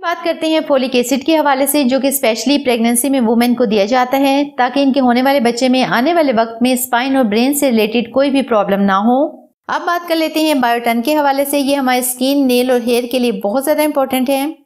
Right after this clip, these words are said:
अब बात करते हैं नियासिन के हवाले से। इसको विटामिन बी थ्री भी कहते हैं।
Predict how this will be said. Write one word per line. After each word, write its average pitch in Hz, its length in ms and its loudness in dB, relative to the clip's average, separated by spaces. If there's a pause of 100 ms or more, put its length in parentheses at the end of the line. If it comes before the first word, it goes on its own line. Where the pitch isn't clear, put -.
(120)
अब 262 120 0
बात 311 260 -2
करते 294 220 -2
हैं 277 80 0
नियासिन 226 500 0
के 285 100 0
हवाले 262 340 0
से। 277 360 -4 (220)
इसको 302 240 -2
विटामिन 269 440 0
बी 233 240 -2
थ्री 220 160 -2
भी 226 120 0
कहते 277 360 -2
हैं। 285 260 0